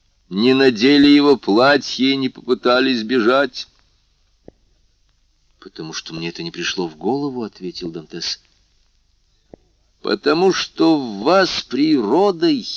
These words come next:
заложено отвращение к убийству. Такое отвращение, что вы даже об этом не подумали", —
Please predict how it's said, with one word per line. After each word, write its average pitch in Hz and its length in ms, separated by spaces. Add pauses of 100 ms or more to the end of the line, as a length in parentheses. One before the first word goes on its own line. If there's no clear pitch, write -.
(220)
заложено 92 880
отвращение 98 1160
к - 140
убийству. 80 800 (1300)
Такое 147 640
отвращение, 135 800
что 123 240
вы 120 80
даже 117 200
об 120 100
этом 120 280
не 123 120
подумали", — 101 800